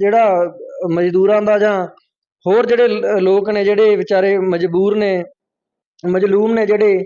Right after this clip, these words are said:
ਜਿਹੜੇ ਗਰੀਬ ਨੇ, ਇਹ ਫਿਰ ਉਹਨਾਂ ਦਾ, ਮੈਨੂੰ ਲੱਗਦਾ, ਇਹ ਲੋਕ ਬੰਦੇ ਵੱਢ ਵੱਢ ਕੇ ਖਾਇਆ ਕਰਨ, ਜੇ ਸਾਡੇ ਵਰਗੇ ਬੋਲਣ ਵਾਲੇ ਲੋਕ ਨਾ ਹੋਣ ਤਾਂ। ਸੋ ਸਾਥੀਓ, ਤੁਸੀਂ ਇਸ ਵੀਡੀਓ ਨੂੰ ਸ਼ੇਅਰ ਕਰਨਾ। ਮੇਰਾ ਮਕਸਦ ਸੀ ਇਸ ਘਟਨਾ ਬਾਰੇ ਉਹਨਾਂ ਲੋਕਾਂ ਨੂੰ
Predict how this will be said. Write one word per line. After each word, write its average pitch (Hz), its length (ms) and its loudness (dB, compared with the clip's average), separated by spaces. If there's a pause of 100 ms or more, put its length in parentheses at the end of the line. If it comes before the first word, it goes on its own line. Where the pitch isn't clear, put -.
(600)
ਜਿਹੜੇ 196 200 0
ਗਰੀਬ 190 360 0
ਨੇ, 202 320 0
ਇਹ 226 60 0
ਫਿਰ 214 120 -2
ਉਹਨਾਂ 233 200 0
ਦਾ, 240 80 0
ਮੈਨੂੰ 214 220 -2
ਲੱਗਦਾ, 220 340 2
ਇਹ 220 160 2
ਲੋਕ 196 460 0
ਬੰਦੇ 190 240 0
ਵੱਢ 233 180 0
ਵੱਢ 247 180 0
ਕੇ 247 120 -2
ਖਾਇਆ 208 280 2
ਕਰਨ, 226 300 0 (600)
ਜੇ 190 80 -2
ਸਾਡੇ 180 300 0
ਵਰਗੇ 196 240 0
ਬੋਲਣ 190 260 0
ਵਾਲੇ 196 200 0
ਲੋਕ 190 240 0
ਨਾ 185 160 -2
ਹੋਣ 196 200 -4
ਤਾਂ। 170 180 -4 (880)
ਸੋ - 140 -6
ਸਾਥੀਓ, 208 320 -2
ਤੁਸੀਂ 240 240 -2
ਇਸ 247 120 -4
ਵੀਡੀਓ 240 260 0
ਨੂੰ 254 120 -2
ਸ਼ੇਅਰ 233 240 0
ਕਰਨਾ। 240 400 0
ਮੇਰਾ 220 260 2
ਮਕਸਦ 220 340 -2
ਸੀ 226 160 -4
ਇਸ 226 100 0
ਘਟਨਾ 185 360 -2
ਬਾਰੇ 202 220 0
ਉਹਨਾਂ 214 240 0
ਲੋਕਾਂ 208 280 -2
ਨੂੰ 196 180 -2